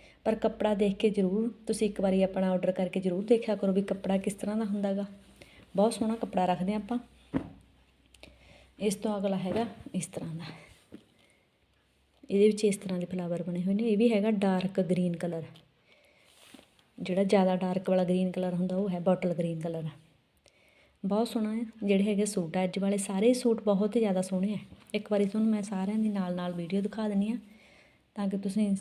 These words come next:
ਸਕਰੀਨਸ਼ਾਟ ਆ ਜਿਹੜੇ ਲੈ ਸਕੋ। ਇਸ ਤੋਂ ਅਗਲੀ ਇਹ ਵਾਲਾ ਹੈਗਾ, ਇਸ ਤੋਂ ਅਗਲਾ ਇਹ ਵਾਲਾ, ਇਸ ਤੋਂ ਅੱਗੇ ਇਹ ਵਾਲਾ ਹੈਗਾ, ਇਹ ਵਾਲਾ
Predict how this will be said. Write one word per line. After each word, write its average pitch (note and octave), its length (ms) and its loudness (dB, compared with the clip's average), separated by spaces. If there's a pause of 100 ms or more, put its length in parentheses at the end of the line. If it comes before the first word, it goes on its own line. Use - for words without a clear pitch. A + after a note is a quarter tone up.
ਸਕਰੀਨਸ਼ਾਟ F#3+ 680 2
ਆ G#3+ 40 0
ਜਿਹੜੇ G3+ 200 0
ਲੈ F#3 200 0
ਸਕੋ। G#3+ 320 -6 (1160)
ਇਸ F#3+ 120 -4
ਤੋਂ - 180 -4
ਅਗਲੀ F3+ 280 -2
ਇਹ F3+ 120 -2
ਵਾਲਾ G#3+ 200 -2
ਹੈਗਾ, G#3 280 0 (1200)
ਇਸ F#3+ 100 -4
ਤੋਂ F#3+ 200 0
ਅਗਲਾ F3+ 160 -2
ਇਹ F3 160 0
ਵਾਲਾ, A3 220 0 (1900)
ਇਸ F#3+ 120 -8
ਤੋਂ F#3 180 -2
ਅੱਗੇ F3 280 -2
ਇਹ F#3+ 60 -2
ਵਾਲਾ G#3+ 180 -2
ਹੈਗਾ, G#3+ 280 -2 (2000)
ਇਹ G3+ 80 -8
ਵਾਲਾ - 200 -10